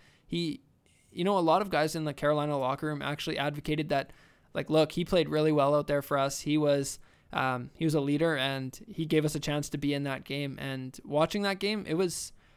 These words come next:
um, yeah, there were lots of points where you could see that, like, the Panthers should have made that more than just a, a last play. Um,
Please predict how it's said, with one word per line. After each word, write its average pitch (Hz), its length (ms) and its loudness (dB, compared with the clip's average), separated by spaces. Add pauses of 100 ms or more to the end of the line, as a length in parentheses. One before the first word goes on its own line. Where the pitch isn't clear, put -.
(260)
um, - 380 -4 (380)
yeah, 202 220 4
there 165 100 6
were 175 80 4
lots 165 240 6
of 160 80 -6
points 170 260 0
where 147 100 0
you 147 140 2
could 151 140 -2
see 160 200 2
that, 147 200 -2 (420)
like, 151 160 -8
the 156 80 -2
Panthers 190 460 -2 (880)
should - 300 6
have 170 140 6
made 165 220 4
that 156 260 4
more 156 260 6
than 151 160 2
just 151 220 0
a, 139 300 4
a 147 60 -2
last 139 400 0
play. 139 460 -4 (680)
Um, - 420 -12